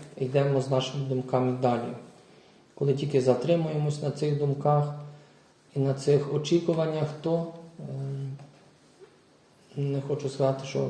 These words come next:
трагічно це все закінчується, але не дуже цікаво, тому що, е, євреї очікували на Месію, на Ісуса Христа,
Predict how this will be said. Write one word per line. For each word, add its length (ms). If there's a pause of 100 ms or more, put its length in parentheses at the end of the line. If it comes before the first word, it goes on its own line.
трагічно 480
це 140
все 240
закінчується, 840
але 340 (720)
не 140
дуже 240
цікаво, 600
тому 240
що, 420 (760)
е, 40 (880)
євреї 640 (520)
очікували 580
на 120
Месію, 640 (640)
на 80
Ісуса 380
Христа, 560